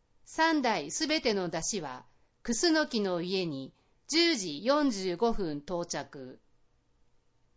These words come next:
十一時からセレモニー、十一時十五分からからくり実演があります。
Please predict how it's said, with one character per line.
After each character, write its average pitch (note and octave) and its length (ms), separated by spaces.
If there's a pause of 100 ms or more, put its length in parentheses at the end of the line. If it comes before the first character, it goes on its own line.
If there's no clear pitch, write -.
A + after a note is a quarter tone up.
(400)
十 D#4 220
一 E4 300
時 C#4+ 160
か G3 160
ら C#3+ 300
セ - 220
レ D4+ 120
モ G#3 200
ニ C#3 400 (680)
ー、 A#3 60
十 D#4+ 200
一 E4 360
時 E3 360
十 D4 280
五 C#4 160
分 G#3 240
か D3+ 200
ら C3+ 240 (260)
か A#3 140
ら C#4+ 160
く D4 140
り C4+ 220
実 G3 300
演 A#3 260
が G3+ 160
あ D3+ 80
り D3+ 140
ま C3+ 240
す。 - 340